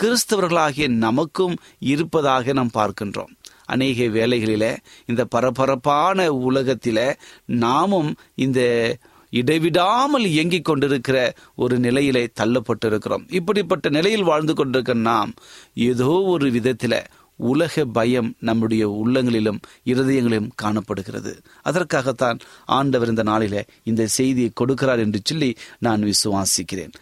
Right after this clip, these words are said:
மனிதனுக்கு வருகிற எல்லா பயங்களிலும் மிக கொடிய பயம் என்னவென்று கேட்டால் நீங்கள் என்ன சொல்வீர்கள்? சற்று யோசித்து பாருங்கள். பயத்திலெல்லாம் பெரிய பயம் எது என்று சொன்னால் ஒரே ஒரு பயம்தான்,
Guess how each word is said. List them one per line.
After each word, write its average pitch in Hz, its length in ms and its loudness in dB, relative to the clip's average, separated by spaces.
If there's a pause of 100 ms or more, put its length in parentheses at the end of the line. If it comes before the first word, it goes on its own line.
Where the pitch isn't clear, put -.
(240)
மனிதனுக்கு 131 800 0
வருகிற 123 520 2
எல்லா 139 960 2
பயங்களிலும் 151 720 2 (280)
மிக 180 380 0
கொடிய 220 500 0
பயம் 175 300 0
என்னவென்று 139 480 2
கேட்டால் 117 480 0 (220)
நீங்கள் 117 240 0
என்ன 131 200 2 (140)
சொல்வீர்கள்? 117 520 -2 (360)
சற்று 151 280 -4
யோசித்து 147 340 0
பாருங்கள். 139 440 -2 (640)
பயத்திலெல்லாம் 170 920 0
பெரிய 208 420 2
பயம் 170 400 0
எது 131 500 0 (440)
என்று 107 260 -4
சொன்னால் 120 640 -2 (300)
ஒரே 110 300 0
ஒரு 131 220 0
பயம்தான், 107 440 -2